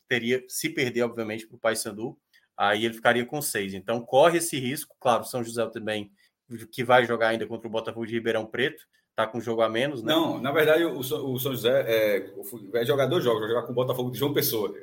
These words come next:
Speaker 2: Ribe-, porque a gente fala tanta Série B, confundo.
Speaker 1: É.
Speaker 2: É o,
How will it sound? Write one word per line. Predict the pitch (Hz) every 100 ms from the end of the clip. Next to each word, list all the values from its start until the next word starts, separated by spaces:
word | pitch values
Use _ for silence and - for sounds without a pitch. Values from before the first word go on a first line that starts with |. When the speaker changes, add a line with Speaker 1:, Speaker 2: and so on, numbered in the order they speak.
| -
Speaker 2:
Ribe-, | 110
porque | 120 113
a |
gente | 110
fala | - 120
tanta | 117 113
Série | 110 104
B, | 107
confundo. | 107 107 101 95 101 - -
Speaker 1:
É. | 104 95 -
Speaker 2:
É | 101
o, | 104